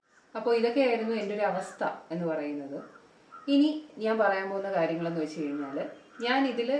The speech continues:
ഇതിപ്പോൾ ഞാൻ പറഞ്ഞത് എൻ്റെ ഒരു കണ്ടീഷൻ, മോശം കണ്ടീഷൻ ആയിരുന്നു, പെയിൻഫുൾ ആയിരുന്നു എൻ്റെ ചിക്കൻ പോക്സ് ജേർണി. പെയിനേ ഉണ്ടായിരുന്നുള്ളൂ, ബോഡി പെയിൻ ആയിരുന്നാലും തലവേദന ആയിരുന്നാലും എല്ലാം, എല്ലാം ഉണ്ടായിരുന്നു.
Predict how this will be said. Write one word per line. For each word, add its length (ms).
ഇതിപ്പോൾ 280
ഞാൻ 160
പറഞ്ഞത് 380
എൻ്റെ 180
ഒരു 140
കണ്ടീഷൻ, 540
മോശം 380
കണ്ടീഷൻ 400
ആയിരുന്നു, 240
പെയിൻഫുൾ 480
ആയിരുന്നു 340
എൻ്റെ 180
ചിക്കൻ 280
പോക്സ് 260
ജേർണി. 280
പെയിനേ 360
ഉണ്ടായിരുന്നുള്ളൂ, 640
ബോഡി 220
പെയിൻ 280
ആയിരുന്നാലും 440
തലവേദന 640
ആയിരുന്നാലും 540
എല്ലാം, 300
എല്ലാം 480
ഉണ്ടായിരുന്നു. 420